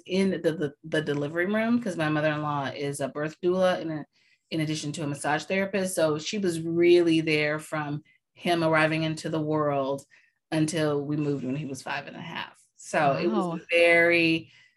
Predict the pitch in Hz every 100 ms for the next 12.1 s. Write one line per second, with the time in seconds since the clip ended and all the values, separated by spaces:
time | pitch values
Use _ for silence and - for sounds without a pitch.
0 | _ 170 165 - 165 - 175 156 147 143
1 | - - 190 170 160 156 156 - 165 165
2 | 160 160 156 151 156 160 151 143 139 -
3 | 143 147 151 151 147 143 139 135 143 143
4 | 139 147 135 131 - - 143 143 139 139
5 | 135 135 131 131 110 87 - 127 - 214
6 | 185 156 156 - - - - - - 151
7 | 151 151 151 151 156 147 139 139 139 127
8 | 135 139 - - _ _ _ _ - 269
9 | 226 226 202 208 - - 196 175 165 180
10 | 175 175 165 165 170 - 185 170 160 170
11 | 160 165 170 180 202 190 190 208 208 202
12 | 247